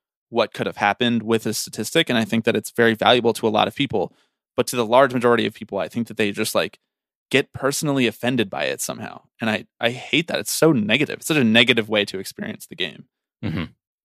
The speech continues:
Speaker 2: Yeah, I, I completely agree. Um,
Speaker 1: And admittedly,
Speaker 2: and this
Speaker 1: I find myself slipping into that negativity sometimes too. Like, if a Pete Alonso, ha-, you know,
Speaker 2: You?
Speaker 1: flyout has an eight eighty expected batting average, I feel a little hard done.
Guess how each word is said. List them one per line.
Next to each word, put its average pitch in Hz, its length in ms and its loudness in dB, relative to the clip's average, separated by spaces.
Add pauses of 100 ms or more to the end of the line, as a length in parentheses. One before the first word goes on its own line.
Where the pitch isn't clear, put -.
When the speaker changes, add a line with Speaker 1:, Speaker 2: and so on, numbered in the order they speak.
(800)
Speaker 2:
Yeah, 80 180 -2 (140)
I, 117 180 4 (140)
I 110 140 4
completely 110 460 -4
agree. 85 260 -10 (800)
Um, 98 540 4 (840)
Speaker 1:
And 214 140 4
admittedly, 220 320 6
Speaker 2:
and 180 80 10
this 151 60 8
Speaker 1:
I 151 80 8
find 190 220 4
myself 180 300 2
slipping 139 300 0
into 110 140 -4
that 113 100 0
negativity 104 500 -8
sometimes - 380 -12
too. - 260 -16
Like, 139 160 4
if 160 120 4
a 156 60 6
Pete 208 220 2
Alonso, 151 480 6
ha-, 120 120 -4 (440)
you 143 100 2
know, 113 120 6
Speaker 2:
You? - 120 0
Speaker 1:
flyout 139 500 6
has 117 200 2
an 117 160 -6
eight 127 220 2
eighty 120 340 2
expected 110 400 -2
batting 113 260 4
average, 104 300 -4
I 156 80 6
feel 285 260 6
a 269 40 8
little 262 160 8
hard 254 260 4
done. 277 400 4